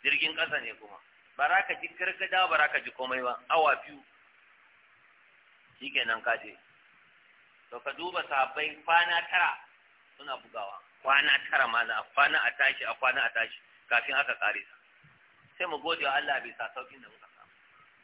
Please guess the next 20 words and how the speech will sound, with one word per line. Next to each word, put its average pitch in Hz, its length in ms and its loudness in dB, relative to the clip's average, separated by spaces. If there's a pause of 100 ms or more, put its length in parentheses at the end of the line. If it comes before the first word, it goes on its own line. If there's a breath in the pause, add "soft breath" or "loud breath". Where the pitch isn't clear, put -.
(120)
Wannan 131 180 -6
rama 151 380 4
ce 139 100 -2
ta 147 80 -4
Ubangiji 135 600 -2 (640)
Subhanahu 117 500 0
wataala. 90 400 -8 (360)
Tsakanin 190 540 2
Makka 196 480 0 (260)
da 139 100 -2
Madina 139 560 -6 (200)
yayi 165 360 4
kaɗan 151 300 0
ka 143 80 0
hau 131 160 2
jirgin, 139 500 -2 (1300)
koko 180 220 2
ba 139 160 6
kaɗan 160 340 2
ba, 160 240 4